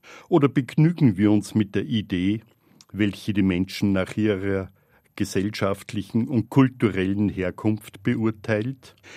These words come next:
Sind wir offen für Transzendenz und damit ein Leben, das mehr, anerkennen wir den Gedanken, dass ein jeder von uns ein möglicher Ort der Menschwerdung Gottes ist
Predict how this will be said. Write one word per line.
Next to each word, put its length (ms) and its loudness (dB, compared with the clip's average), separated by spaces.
Sind 380 6
wir 160 2
offen 320 0
für 160 0
Transzendenz 1200 -2
und 260 2
damit 320 0
ein 140 2
Leben, 580 -2
das 260 0
mehr, 400 2
anerkennen 720 0
wir 100 2
den 180 0
Gedanken, 680 -2
dass 260 0
ein 120 2
jeder 360 0
von 220 0
uns 560 0
ein 200 2
möglicher 540 0
Ort 420 -4
der 80 4
Menschwerdung 640 -2
Gottes 440 -6
ist 480 -12